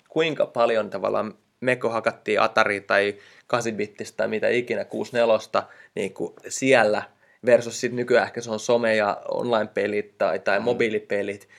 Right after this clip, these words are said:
Speaker 1: Et ollaanko me sittenkin aika samantyylisiä, että se on vaan sukupolvellinen tämmönen niinku tietty shifti, ja sit kun ihminen tulee siihen kahdenkymmenen vuoden, tiedätkö,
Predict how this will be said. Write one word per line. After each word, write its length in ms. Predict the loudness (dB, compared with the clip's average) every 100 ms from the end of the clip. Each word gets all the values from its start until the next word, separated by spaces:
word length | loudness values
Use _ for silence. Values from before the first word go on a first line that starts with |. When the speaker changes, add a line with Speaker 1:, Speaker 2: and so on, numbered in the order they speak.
| -16
Speaker 1:
Et 120 | -16 0
ollaanko 280 | 2 2 -2
me 80 | -8
sittenkin 340 | -6 -4 -2
aika 160 | -2 -2
samantyylisiä, 600 | 2 2 4 0 -2 -8
että 100 | -8
se 60 |
on 40 | -4
vaan 100 | 0
sukupolvellinen 640 | 0 0 2 2 2 -2
tämmönen 260 | -4 -4 -4
niinku 180 | -4 0
tietty 300 | -2 -2 -6
shifti, 580 | 0 0 -2 -6 -6 -10 _ _ -2
ja 40 |
sit 140 | -2
kun 140 | 0 -2
ihminen 340 | -2 -4 -4
tulee 340 | -2 0 0 0
siihen 400 | -2 -2 -4 -4 _ _ _
kahdenkymmenen 1120 | -4 -4 -2 -6 -6 -8 -6 -8 -8 -10 -8
vuoden, 460 | -2 -2 -2 -6 -12 _ _
tiedätkö, 320 | -6 -4 -6